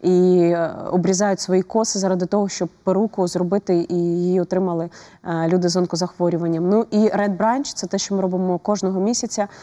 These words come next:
Це здача крові на потреби і онкохворих, і українських військових. Тобто проект «Яніна» зараз налічує там близько ста п'ятдесяти, двохсот людей.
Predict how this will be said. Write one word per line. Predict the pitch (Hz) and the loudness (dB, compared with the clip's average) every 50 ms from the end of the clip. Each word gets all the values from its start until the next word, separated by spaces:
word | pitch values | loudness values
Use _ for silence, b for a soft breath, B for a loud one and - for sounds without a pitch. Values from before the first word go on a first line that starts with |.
| B B B _ | B B B _
Це | - 185 | -4 -2
здача | 170 175 196 208 208 - - 190 | -2 0 0 -2 -2 -4 -6 -8
крові | - - 214 208 214 233 214 208 226 214 | -4 -2 2 2 2 2 2 2 2 2
на | 208 196 190 180 | 2 2 0 0
потреби | - 190 - - 202 202 202 185 175 185 180 - | -2 -4 -2 0 0 0 0 0 0 -2 -2 -2
і | 202 214 240 | 0 0 2
онкохворих, | 240 226 220 - 196 - - 196 196 208 196 190 185 - | 2 2 0 -2 -6 -8 -4 0 0 2 2 0 -2 -4
і | 180 | -6
українських | 165 - 185 180 180 180 - - 175 - - | -4 -2 -2 -2 -2 -2 -6 -10 -12 -6 -4
військових. | 185 180 - - - 233 214 214 - B B B B B B | -4 -4 -4 -4 -4 -2 -2 -2 -4 B B B B B B
Тобто | - 180 - - 190 | -14 -6 -4 -2 -2
проект | - 240 254 254 - - | 0 0 -2 -2 -2 0
«Яніна» | 226 220 214 226 269 277 269 233 196 - - - 196 | 2 4 4 4 4 4 4 2 0 -2 -4 -4 -2
зараз | 190 196 220 220 214 | 0 0 0 0 0
налічує | 214 202 190 220 214 - - 185 | 0 0 0 0 0 -2 -4 -4
там | - 190 190 180 | -2 -2 -2 0
близько | 190 214 208 - - 196 | 0 -2 -2 -2 -4 -6
ста | 190 - - 208 202 | -4 -2 -4 -4 -4
п'ятдесяти, | - - 190 175 185 - - 180 170 - 208 | -2 -4 -2 -2 -2 -4 -4 -4 -2 -2 -2
двохсот | 180 165 180 185 - - - 202 185 - - | -2 -2 -4 -6 -6 -4 -6 -6 -6 -4 -4
людей. | 180 170 185 208 254 269 | -4 -2 -2 -2 -2 -2